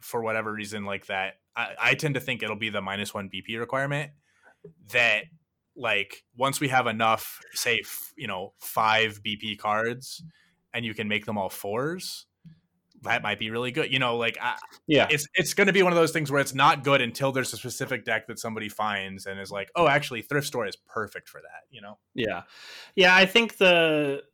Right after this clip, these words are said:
Speaker 2: the, the second part of that, well, you know,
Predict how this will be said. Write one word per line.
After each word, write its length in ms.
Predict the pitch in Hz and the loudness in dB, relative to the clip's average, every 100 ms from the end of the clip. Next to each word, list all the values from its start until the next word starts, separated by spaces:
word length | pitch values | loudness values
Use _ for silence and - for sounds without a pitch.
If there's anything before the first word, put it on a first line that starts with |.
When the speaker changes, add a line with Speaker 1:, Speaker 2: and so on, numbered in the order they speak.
| _ _ _ - | _ _ _ -8
Speaker 2:
the, 240 | 147 135 | 0 2
the 80 | 135 | 0
second 280 | - 202 156 | 0 2 2
part 220 | - 123 | 4 2
of 60 | 113 | 4
that, 260 | 110 110 107 | 4 2 0
well, 80 | 110 | -6
you 120 | 101 | -6
know, 360 | 95 98 120 | -6 -6 -10